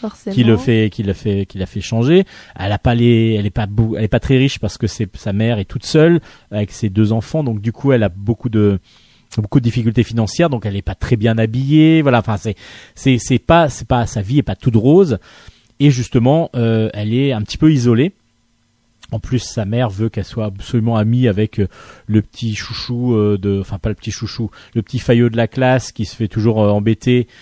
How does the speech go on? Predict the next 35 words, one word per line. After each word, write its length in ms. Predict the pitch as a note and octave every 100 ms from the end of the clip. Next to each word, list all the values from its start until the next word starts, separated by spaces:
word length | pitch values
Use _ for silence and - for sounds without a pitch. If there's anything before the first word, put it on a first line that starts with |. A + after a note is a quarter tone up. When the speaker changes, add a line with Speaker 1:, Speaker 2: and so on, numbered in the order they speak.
| -
Speaker 2:
parce 180 | - -
que 100 | -
lui 200 | G#2+ A#2
aussi 300 | A#2 - B2+
est 40 | A2+
russe. 380 | D3+ - - - _ - _ _
Bon, 240 | F#2 G#2 F#2+
elle 80 |
aime 160 | F#2 F#2
pas 160 | - G#2+
trop, 400 | - B2+ C3 A2
donc 220 | G#2 G2
du 120 | G2
coup, 240 | - B2
euh, 440 | A2+ G2 F#2 F2 D#2+
voilà, 220 | G2 E2
il 60 | F2+
y 60 | G#2
a, 20 |
il 60 | A2
y 40 |
a 40 |
tout 160 | - D3+
ce 100 | -
côté-là 540 | D3 - C#3 C3+ D#3+ - - _ -
d'intégration 920 | G#2+ D3+ D3 E3 C3 C#3 - D#3+ F#3
qui 220 | - A#2+ G#2+
déjà 380 | B2 A#2 D#3+ -
est 120 | A#2
vraiment 300 | G#2 A2 D3+
très 200 | - B2
intéressant 400 | A#2 B2 A2+ D3+
dans 100 | C3+
l'album. 320 | A2 G2 E2+ F2+ _ _ _ _ _ _ A#2+
Euh, 420 | A#2 A2+ A2+